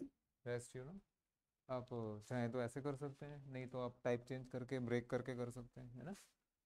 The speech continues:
इसको यहाँ से part करना पड़ेगा, then D one, डी टू करना पड़ेगा। ऐसे किया या किया ही नहीं?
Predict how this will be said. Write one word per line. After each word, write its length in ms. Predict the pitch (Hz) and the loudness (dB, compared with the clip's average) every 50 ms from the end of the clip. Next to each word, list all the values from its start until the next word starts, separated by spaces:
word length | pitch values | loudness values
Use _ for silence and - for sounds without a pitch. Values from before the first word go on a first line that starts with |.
| _ _ - | _ _ -14
इसको 260 | - - _ 139 135 | -14 -6 _ 0 2
यहाँ 200 | 131 123 123 123 | 4 4 2 2
से 100 | 120 131 123 - | 2 0 0 2
part 200 | 123 123 120 - | 2 2 2 0
करना 220 | - 127 127 127 120 | -2 -4 -2 -2 -2
पड़ेगा, 380 | 120 123 120 120 117 120 123 120 | -2 -2 -2 -2 -4 -4 -4 -4
then 300 | 120 120 120 123 123 117 | -2 -2 -2 -2 0 0
D 100 | 120 120 | 0 2
one, 220 | 120 120 123 120 | 2 2 2 0
डी 60 | 117 113 | 0 -2
टू 120 | 117 120 | -4 -2
करना 220 | 113 117 117 117 113 | -2 -2 -2 -2 -2
पड़ेगा। 280 | 110 110 110 110 113 - 120 | -2 -2 -2 -2 0 0 0
ऐसे 160 | 123 135 160 | 2 4 2
किया 260 | 151 151 160 160 180 202 196 147 110 - - _ _ _ _ - | 2 4 4 4 4 4 4 2 -2 -4 -10 _ _ _ _ -4
या 100 | 135 139 | -2 -2
किया 240 | - 139 151 147 147 | 4 10 12 12 12
ही 100 | 151 151 | 12 12
नहीं? 200 | 147 123 110 | 8 2 -2